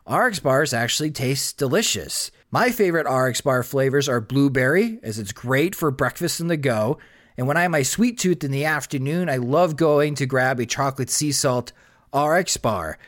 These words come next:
As R X bars are gluten-free, soy-free, dairy-free, there's no added sugar and no artificial colors,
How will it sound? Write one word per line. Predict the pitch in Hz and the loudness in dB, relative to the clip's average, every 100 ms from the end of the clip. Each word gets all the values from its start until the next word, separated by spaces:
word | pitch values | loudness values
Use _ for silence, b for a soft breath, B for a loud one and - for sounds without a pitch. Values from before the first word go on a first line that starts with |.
| B | B
As | 123 120 | -4 0
R | 151 | 2
X | 160 - | 0 2
bars | 160 151 139 | 2 2 0
are | |
gluten-free, | 123 143 208 190 - 156 170 | 2 2 2 0 0 2 2
soy-free, | - 151 143 139 156 143 | 4 4 4 2 0 -2
dairy-free, | 135 156 160 131 - 117 | 2 2 2 0 -2 -2
there's | 123 120 | -2 -2
no | 117 143 202 | 2 2 2
added | 165 170 175 | 2 0 0
sugar | - 147 120 139 | 0 0 2 0
and | 131 | 2
no | 131 151 | 2 2
artificial | 151 143 156 160 143 143 | 2 0 0 -2 -2 -4
colors, | - 139 139 139 139 | -2 0 2 2 0